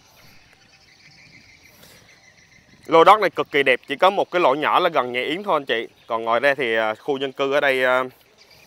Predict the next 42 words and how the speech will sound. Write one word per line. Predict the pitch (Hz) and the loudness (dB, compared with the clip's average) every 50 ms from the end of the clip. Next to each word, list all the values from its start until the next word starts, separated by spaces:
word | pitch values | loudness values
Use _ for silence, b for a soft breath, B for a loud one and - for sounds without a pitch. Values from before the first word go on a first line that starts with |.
| _ _ _ _ _ - _ _ - | _ _ _ _ _ -20 _ _ -10
ở | - 85 101 107 127 | -6 -4 -2 0 0
hết | 175 196 - | 0 -2 -2
rồi. | 139 - - - - _ _ _ _ _ _ _ _ _ _ _ _ _ _ _ | -4 -6 -10 -18 -20 _ _ _ _ _ _ _ _ _ _ _ _ _ _ _
Ở | - 101 107 | -6 -4 -4
rất | 123 180 185 | -4 -4 -6
là | 170 131 | -6 -8
nhiều. | 120 120 120 107 98 - _ _ _ _ | -6 -6 -6 -6 -8 -10 _ _ _ _
Đó. | - 113 135 - b b b b b b b b b _ - | -10 -10 -10 -10 b b b b b b b b b _ -16
Những | 104 110 120 131 | -14 -12 -12 -10
cái | 156 175 170 165 160 156 151 | -8 -8 -6 -6 -4 -6 -4
lô | 151 143 139 135 135 123 117 | -4 -6 -6 -6 -8 -8 -8
căn | 135 135 135 | -8 -6 -4
nhà | 135 123 | -4 -6
bên | 113 120 120 | -6 -6 -6
đây | 123 127 127 | -6 -6 -6
là | 123 117 | -6 -8
chừa | - - 135 127 117 110 | -8 -8 -6 -6 -4 -6
sân | 104 - 135 127 | -4 -4 -4 -4
để | 131 127 135 143 - | -4 -6 -8 -6 -6
thấu | 175 170 | -6 -4
lưu | 165 156 143 | -4 -4 -6
để | 123 120 | -6 -8
sau | 123 - 139 | -10 -10 -10
này | 127 120 110 | -10 -10 -10
mở | 101 107 | -8 -8
rộng | 127 123 107 110 | -8 -8 -8 -8
đường | 113 110 101 104 | -10 -10 -10 -12
rồi. | 101 92 - _ _ _ _ _ _ _ _ _ _ _ _ _ _ _ _ _ _ _ _ _ _ - | -14 -18 -20 _ _ _ _ _ _ _ _ _ _ _ _ _ _ _ _ _ _ _ _ _ _ -8
Đó | - 123 | -6 -6
anh | 143 156 | -6 -6
chị. | 143 - 104 104 - _ _ _ _ _ _ _ _ _ _ _ _ _ - _ _ _ _ _ _ _ _ _ _ _ _ - - _ _ _ _ _ - | -8 -10 -12 -12 -14 _ _ _ _ _ _ _ _ _ _ _ _ _ -20 _ _ _ _ _ _ _ _ _ _ _ _ -20 -20 _ _ _ _ _ -6
Đây | 127 127 | -4 -4
là | 127 123 | -2 -4
đường | 127 120 113 110 | -4 -6 -8 -6
thông | - 143 135 135 139 | -6 -6 -4 -4 -6
luôn, | 139 135 - _ _ - | -8 -8 -10 _ _ -12
đây | 120 123 | -10 -10
là | 123 | -10
khu | - - 135 | -8 -8 -6
bàn | 131 127 117 107 | -4 -4 -6 -6
cờ | - 123 117 113 107 | -4 -2 -2 0 0
luôn. | 107 117 123 | -2 -4 -6